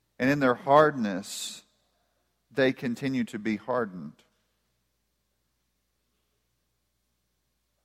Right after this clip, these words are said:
Then Paul says, "Okay, now, so what is saving faith?" Verse seventeen, "So faith comes from hearing, and hearing through the word of Christ." Saving faith is trusting in what Christ has a-,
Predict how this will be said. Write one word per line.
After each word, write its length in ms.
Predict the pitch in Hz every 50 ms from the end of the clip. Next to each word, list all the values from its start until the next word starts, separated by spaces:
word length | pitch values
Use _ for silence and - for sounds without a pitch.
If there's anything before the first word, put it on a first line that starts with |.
| _ _ - _ _ _ _ _ _ _ _ _ _ -
Then 160 | 156 180 185
Paul 220 | 175 147 160 143 131
says, 320 | - - 143 131 120 117
"Okay, 320 | 139 139 - 131 123 117
now, 140 | 113 117 113
so 160 | - - 151
what 240 | 135 123 131 147 143
is 140 | 143 139 131
saving 520 | - - - 131 127 127 120 117 107 98 95
faith?" 460 | - - 113 110 104 98 85 92 107 _ _ _ _ _ _ _ _ _ _ _ -
Verse 200 | - 117 - -
seventeen, 680 | - 120 110 107 104 110 - - 110 104 101 98 98 - _ _ _ _ _ _ _ _ _
"So 240 | - - 143 135 131
faith 360 | - - 160 170 175 165 -
comes 240 | - 151 139 131 -
from 260 | - - 120 120 120
hearing, 480 | - 139 147 147 139 120 113 110 110
and 100 | 110 107
hearing 380 | 110 117 131 135 131 127 127 123
through 220 | 113 - 120 117
the 100 | 110 113
word 320 | 110 107 113 117 120 120 113
of 160 | 107 98 _
Christ." 480 | - - 135 123 120 117 110 110 - -
Saving 360 | 147 143 147 131 127 113 107
faith 300 | - 127 127 127 127 -
is 200 | 110 104 - -
trusting 760 | - - 147 147 147 143 - - - 117 107 104 104 104 104 _ _ _ _ _ _ -
in 160 | 120 117 117
what 240 | 117 113 107 - -
Christ 540 | - - - 135 135 139 143 143 - - -
has 140 | 123 107 107
a-, 120 | 107 104